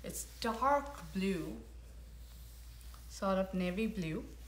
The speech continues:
And this is the pallu. It's a very contemporary kind. This is the pallu of the saree.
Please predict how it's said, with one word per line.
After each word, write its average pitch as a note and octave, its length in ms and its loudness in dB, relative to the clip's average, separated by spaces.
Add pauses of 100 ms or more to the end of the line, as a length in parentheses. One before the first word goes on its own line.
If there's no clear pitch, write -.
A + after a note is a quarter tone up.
(2250)
And E3+ 240 4
this G#3+ 220 0
is F4 100 -2
the F#4 100 -2
pallu. F#3 520 2 (600)
It's G#3+ 140 0
a - 20 8
very B3+ 300 10
contemporary A3+ 920 6
kind. G#3 500 2
This A3 180 0
is A3 100 2
the A#3+ 100 0
pallu A3 360 6
of A3 180 6
the G3 80 2
saree. F3+ 480 2